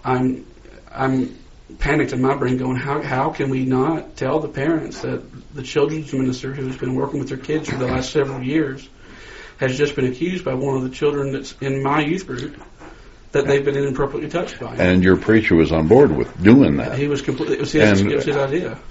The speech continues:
Speaker 2: and if you think about it, that's exactly what the Catholic Church has been doing for,
Speaker 1: Yes.
Speaker 2: what, hundreds of years now?
Speaker 1: Well, they're
Speaker 2: Thousands? Who knows?
Speaker 1: they're looking to protect an image.
Speaker 2: Right.
Speaker 1: Uh, you know,
Speaker 2: Mm-hmm.
Speaker 1: that, that there's a
Speaker 2: So it's not just the Catholics, it's off on other, in the
Speaker 1: It's
Speaker 2: churches as well.
Speaker 1: It is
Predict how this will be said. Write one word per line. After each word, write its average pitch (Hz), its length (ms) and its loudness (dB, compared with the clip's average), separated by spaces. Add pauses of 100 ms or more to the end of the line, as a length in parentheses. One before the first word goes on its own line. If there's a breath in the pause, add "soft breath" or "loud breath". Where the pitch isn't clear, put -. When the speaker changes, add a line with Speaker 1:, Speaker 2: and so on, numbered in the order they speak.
Speaker 2:
and 101 240 4
if 95 160 0
you 101 40 2
think 143 240 4
about 90 360 6
it, 92 320 -2
that's 95 240 4
exactly 92 380 6
what 92 180 6
the 95 100 2
Catholic 104 400 4
Church - 320 2
has 80 80 -8
been 76 220 0
doing 73 240 2
for, 71 140 2
Speaker 1:
Yes. 76 100 4
Speaker 2:
what, 64 160 2
hundreds 110 420 4
of 107 100 0
years 147 320 6
now? 165 280 0 (300 loud breath)
Speaker 1:
Well, - 80 -4
they're 90 120 10
Speaker 2:
Thousands? 127 380 6
Who 131 120 6
knows? 131 360 6
Speaker 1:
they're 226 100 -2
looking 160 240 -2
to - 100 -12
protect 143 320 -2
an 135 100 -8
image. 127 380 -4 (200)
Speaker 2:
Right. 87 240 6
Speaker 1:
Uh, - 40 -8 (140)
you 87 140 -8
know, 87 140 0
Speaker 2:
Mm-hmm. 98 200 -8
Speaker 1:
that, 131 140 -8
that 127 80 -12
there's 135 180 -2
a 127 220 -8
Speaker 2:
So 98 180 8
it's - 180 2
not 117 260 6
just 131 200 2
the 120 80 0
Catholics, 113 560 2
it's 90 240 0
off 85 240 8
on 87 160 4
other, 87 300 4
in 87 180 0
the 82 60 0
Speaker 1:
It's - 100 0
Speaker 2:
churches 92 400 2
as 87 120 0
well. 104 280 4
Speaker 1:
It 185 80 8
is 135 160 2